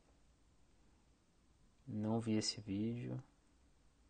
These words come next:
Hum, aqui é outra pergunta. O voto do Fachin, caso seja favorável a Lula, pode ser questionado pelos juízes? Pode. A defesa vai recorrer e outros juízes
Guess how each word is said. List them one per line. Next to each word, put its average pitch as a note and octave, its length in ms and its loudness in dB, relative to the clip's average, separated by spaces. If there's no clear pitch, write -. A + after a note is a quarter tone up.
Hum, A#2 480 0
aqui - 180 -2
é A#2 40 6
outra G#2+ 160 2
pergunta. A2 420 4
O - 20 4
voto A#2 220 8
do A#2 80 6
Fachin, C3 480 4
caso A#2 240 6
seja A#2 220 0
favorável A2 480 8
a G#2+ 40 8
Lula, A2 180 8
pode G#2+ 220 4
ser - 120 -4
questionado A#2 720 2
pelos G#2 240 2
juízes? A2 420 2
Pode. A2+ 480 6
A - 40 -2
defesa A2+ 340 8
vai A#2 140 8
recorrer B2 580 8
e B2 100 6
outros B2+ 300 8
juízes B2+ 680 6